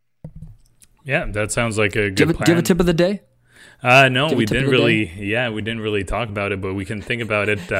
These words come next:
Speaker 1: in, uh, for our next recording this week. We can, uh, come up with a good one.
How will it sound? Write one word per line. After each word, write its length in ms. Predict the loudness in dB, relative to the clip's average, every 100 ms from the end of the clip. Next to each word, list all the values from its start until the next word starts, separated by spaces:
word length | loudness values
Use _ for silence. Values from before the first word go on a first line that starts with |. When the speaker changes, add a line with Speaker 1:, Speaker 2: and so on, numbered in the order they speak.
| -2
Speaker 1:
in, 180 | -4 -8
uh, 160 | -8
for 200 | -6 -4
our 100 | -4
next 540 | -6 -8 -6 -8 -8 -10
recording 540 | -10 -6 -4 -4 -4
this 260 | -6 -6 -6
week. 240 | -8 -8
We 100 | -10
can, 260 | -10 -10 -12
uh, 180 | -14 -14 -20 -20
come 200 | -14 -12
up 160 | -10
with 120 | -8 -8
a 60 |
good 220 | -10 -12
one. 260 | -12 -16